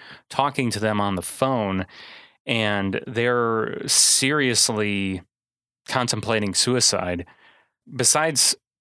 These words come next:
having them call nine eight eight, what can I personally do to help them with that situation? Or if a friend just tells me, "You know, I've been thinking about ending my life," what, what can I do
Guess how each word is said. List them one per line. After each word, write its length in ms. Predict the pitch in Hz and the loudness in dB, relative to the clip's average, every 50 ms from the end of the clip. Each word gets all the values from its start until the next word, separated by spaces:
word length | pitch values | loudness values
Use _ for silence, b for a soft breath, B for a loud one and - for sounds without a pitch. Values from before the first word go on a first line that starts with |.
| _ _ _ - | _ _ _ -8
having 380 | - - 123 135 143 147 143 131 | -6 -2 0 0 2 2 2 2
them 140 | 120 113 | 0 0
call 320 | 110 - - 135 127 127 123 | -2 -2 0 2 2 2 2
nine 280 | 120 113 113 117 113 | 2 2 2 2 2
eight 180 | 113 110 107 101 | 2 0 0 0
eight, 260 | 104 107 110 107 - | 0 0 0 -2 -4
what 220 | 107 110 127 156 - | -2 0 -2 0 0
can 140 | - 160 | 0 0
I 80 | 143 131 | 0 0
personally 640 | - - 127 123 123 - - 120 107 104 101 95 | 0 0 -2 0 0 0 0 0 0 -2 -2 -4
do 580 | 90 87 87 107 107 117 117 98 87 85 82 - - _ b b b b b b b b _ - | -6 -6 -4 -2 0 0 0 -2 -4 -6 -8 -12 -16 _ b b b b b b b b _ -4
to 140 | - 117 | -4 -2
help 320 | 101 - 110 117 117 - - | 0 0 0 0 -2 -4 -2
them 220 | 113 110 101 98 | -2 -2 0 0
with 120 | 95 98 - | -2 -2 -2
that 160 | 101 95 90 | -2 -2 0
situation? 600 | - 117 101 - - 104 104 98 95 - 107 101 | -2 -2 -2 -2 -2 -2 -2 0 0 -2 -2 0
Or 140 | 95 95 95 | 0 -2 -2
if 120 | 92 - | -4 -4
a 120 | - 113 | -4 -4
friend 280 | - - - 113 110 110 | -2 0 0 0 0 0
just 200 | 110 101 - - | 0 -2 -2 0
tells 280 | - 110 107 104 92 107 | 0 0 0 0 0 -2
me, 120 | 104 101 | -2 0
"You 140 | 98 101 104 | 0 0 0
know, 320 | 107 110 117 120 120 120 B B B B B B B B B B B B | 2 2 0 0 -2 -4 B B B B B B B B B B B B
I've 100 | - 107 | -4 0
been 120 | 110 113 110 | 0 0 0
thinking 320 | - 147 139 - 131 117 | 2 0 0 2 0 0
about 380 | 107 101 104 104 104 101 95 - _ _ _ _ _ _ _ _ _ _ _ _ | 2 2 2 2 2 -2 -4 -8 _ _ _ _ _ _ _ _ _ _ _ _
ending 340 | - 120 117 120 117 117 107 | -4 -2 0 2 2 2 2
my 160 | 101 98 95 | 2 2 0
life," 440 | 90 92 95 95 87 85 - - - | 0 0 0 0 -2 -2 -6 -6 -4
what, 360 | 113 110 113 117 113 107 - - | -2 0 0 0 0 -2 -6 -10
what 220 | - 120 151 185 - | -6 -4 -4 -4 -2
can 140 | - 160 | -2 0
I 140 | 147 143 127 | 0 2 0
do 440 | 117 107 113 117 139 120 90 - - | 0 0 0 0 2 0 -2 -4 -8